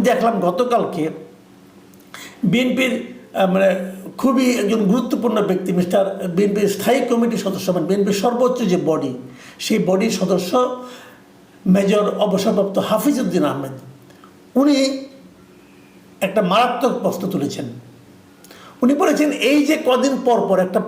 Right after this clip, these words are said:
কথা ওঠে, বাহাত্তরের সংবিধান, মুজিবের সংবিধান, বাহাত্তরের সংবিধান, আওয়ামী লীগের সংবিধান, বাহাত্তরের সংবিধান ছুঁড়ে ফেলতে হবে, এই যে কথাগুলি উঠছে, উনি এটার আপত্তি করেছেন। উনি বলেছেন যে এই বাত-, উনি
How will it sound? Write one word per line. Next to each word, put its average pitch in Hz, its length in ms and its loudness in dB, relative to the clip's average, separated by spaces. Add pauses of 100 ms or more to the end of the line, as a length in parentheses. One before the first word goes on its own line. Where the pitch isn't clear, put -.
(200)
কথা 196 260 0
ওঠে, 208 240 4 (200)
বাহাত্তরের 196 500 2
সংবিধান, 175 400 2 (760)
মুজিবের 214 480 4
সংবিধান, 165 420 2 (220)
বাহাত্তরের 196 580 2
সংবিধান, 180 320 2 (100)
আওয়ামী 220 220 2
লীগের 202 320 4
সংবিধান, 170 320 2 (100)
বাহাত্তরের 196 440 2
সংবিধান 185 300 2 (120)
ছুঁড়ে 254 180 2
ফেলতে 202 280 2
হবে, 156 220 2 (380)
এই 262 140 2
যে 294 160 4
কথাগুলি 196 300 2
উঠছে, 170 240 0 (420)
উনি 285 140 4
এটার 240 200 2 (100)
আপত্তি 226 360 -4
করেছেন। 151 300 -6 (520)
উনি 269 140 6
বলেছেন 294 420 2 (420)
যে 190 120 4 (180)
এই 269 60 2 (100)
বাত-, 247 280 2
উনি 254 120 2